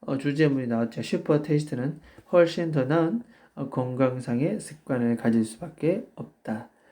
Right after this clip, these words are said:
뭐가? 예민하다는 이유 자체가. 이 맛에 대한 예민도가. 그래서, 어, sensitivity라는 이 단어가 굉장히 눈에 들어옵니다. 예민하다.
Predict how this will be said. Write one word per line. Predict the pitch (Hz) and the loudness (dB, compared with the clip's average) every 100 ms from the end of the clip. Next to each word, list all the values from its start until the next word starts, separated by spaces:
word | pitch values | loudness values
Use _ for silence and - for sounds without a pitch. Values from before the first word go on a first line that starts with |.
| _ - | _ 0
뭐가? | 123 120 131 120 - _ - _ - | 4 6 4 2 -6 _ -20 _ 0
예민하다는 | 131 135 151 165 135 120 110 | 6 8 8 6 4 2 0
이유 | 107 110 | 2 0
자체가. | 110 104 - 123 127 _ _ _ _ _ _ _ _ - | 0 -8 -12 -14 -14 _ _ _ _ _ _ _ _ -4
이 | 151 131 | 2 6
맛에 | 120 135 160 | 6 6 4
대한 | 139 120 113 | 6 4 6
예민도가. | 117 127 135 117 113 110 113 _ _ _ _ _ _ _ _ _ _ _ _ _ _ _ _ | 4 6 2 2 -6 -10 -16 _ _ _ _ _ _ _ _ _ _ _ _ _ _ _ _
그래서, | - 139 160 185 214 - - - - | 0 4 6 4 2 -12 -18 -16 -6
어, | 139 127 | 0 0
sensitivity라는 | 123 208 208 208 240 233 214 175 139 131 | 2 4 4 6 8 10 8 4 2 4
이 | 147 143 | 2 0
단어가 | 127 131 139 120 147 180 | 0 0 0 0 -2 -4
굉장히 | - 123 127 127 | -8 -4 -2 -2
눈에 | 143 139 131 120 | 0 0 4 2
들어옵니다. | 117 117 113 113 110 110 - | 2 0 2 2 0 -2 0
예민하다. | 131 123 139 127 110 - - | 4 6 6 4 0 -4 -12